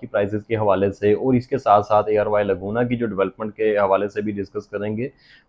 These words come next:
और इसके अलावा जो फिल वक्त डीएचए की जो करंट सिचुएशन चल रही है डेवलपमेंट से रिलेटेड, उस हवाले से भी डिस्कस करेंगे। बढ़ते हैं वीडियो की तरफ। उससे पहले रिक्वेस्ट है, चैनल पे नए हैं तो चैनल को सब्सक्राइब कर लें, साथ बने हुए बेल आइकन को भी प्रेस कर लें,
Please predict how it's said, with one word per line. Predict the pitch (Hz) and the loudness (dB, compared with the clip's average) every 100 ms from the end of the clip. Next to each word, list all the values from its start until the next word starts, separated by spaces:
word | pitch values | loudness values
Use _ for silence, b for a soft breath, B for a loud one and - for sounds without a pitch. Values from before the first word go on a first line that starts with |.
| - | 4
और | 131 135 - - - | 8 8 8 0 -12
इसके | 110 127 | -8 0
अलावा | 113 113 117 | 4 6 4
जो | 117 | 4
फिल | - 123 | 2 4
वक्त | 120 107 | 4 4
डीएचए | 101 135 151 165 | 4 4 6 4
की | 165 | 4
जो | 160 | 2
करंट | - 143 151 | 2 2 2
सिचुएशन | 143 113 123 113 117 | -2 -4 -2 -2 -2
चल | 107 107 | -2 -2
रही | 104 | 2
है | 110 | 2
डेवलपमेंट | 92 104 131 156 | 4 2 2 -4
से | 139 | 0
रिलेटेड, | 113 104 98 107 120 _ _ - | 2 2 2 0 -4 _ _ -2
उस | 165 | 4
हवाले | 160 120 113 | 6 8 6
से | 113 | 4
भी | 113 | 4
डिस्कस | 101 - 104 | 2 0 -2
करेंगे। | 110 107 117 | 2 4 4
बढ़ते | 95 98 - | 4 2 2
हैं | 101 | 0
वीडियो | 98 135 | 2 2
की | 143 | 4
तरफ। | - 127 127 _ _ _ - | 4 2 0 _ _ _ -6
उससे | 117 117 | -2 0
पहले | 104 104 | 2 2
रिक्वेस्ट | 95 110 117 123 | 2 2 2 4
है, | 120 | 4
चैनल | 95 92 | 4 0
पे | 90 95 | 0 0
नए | 92 113 | 2 0
हैं | 120 120 | 2 0
तो | 117 | -2
चैनल | 95 92 95 | -4 -6 -6
को | 98 | -10
सब्सक्राइब | - - - 123 127 | -14 -12 2 2 4
कर | 127 | 0
लें, | 120 120 | 0 -2
साथ | 120 82 | -2 -6
बने | 90 92 95 | -4 -6 -4
हुए | 90 | -2
बेल | 101 127 | 0 2
आइकन | 131 127 123 | 2 0 2
को | 127 | 0
भी | |
प्रेस | 120 117 113 | 2 2 2
कर | 120 | 0
लें, | 117 | 0